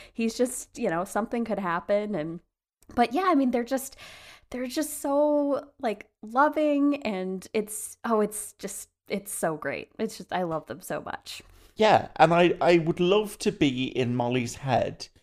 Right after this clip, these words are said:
Speaker 2: when she's thinking about how they're made for each other. Like,
Speaker 1: Mm-hmm.
Speaker 2: because we get this through Harry, who, let's face it, is oblivious to most human emotions until quite late on in the books.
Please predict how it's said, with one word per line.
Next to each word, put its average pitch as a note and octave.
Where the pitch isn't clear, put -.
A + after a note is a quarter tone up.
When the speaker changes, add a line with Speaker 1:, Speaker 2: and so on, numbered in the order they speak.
Speaker 2:
when B2
she's B2+
thinking C3+
about A2+
how B2+
they're A#2+
made G#2+
for G#2+
each G2
other. -
Like, C3+
Speaker 1:
Mm-hmm. G#3
Speaker 2:
because D3+
we D#3
get F3
this D3
through C3+
Harry, B2
who, D3+
let's C#3
face D#3+
it, B2
is A#2+
oblivious C3
to D3
most C#3+
human C3+
emotions B2+
until D#3+
quite E3+
late D#3
on C3
in C3
the B2+
books. -